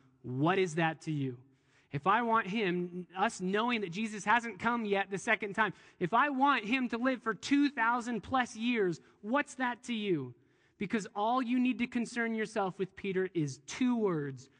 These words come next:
Follow me. Obey me.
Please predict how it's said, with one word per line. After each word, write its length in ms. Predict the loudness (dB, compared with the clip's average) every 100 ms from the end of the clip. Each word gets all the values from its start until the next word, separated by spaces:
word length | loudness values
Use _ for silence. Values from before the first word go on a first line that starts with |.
| _ _ _ _
Follow 680 | 0 2 2 0 -2 -4 -8 _ -4
me. 540 | 0 2 0 -2 -10 _ _ _
Obey 420 | 0 2 2 2
me. 480 | 0 0 0 -2 -6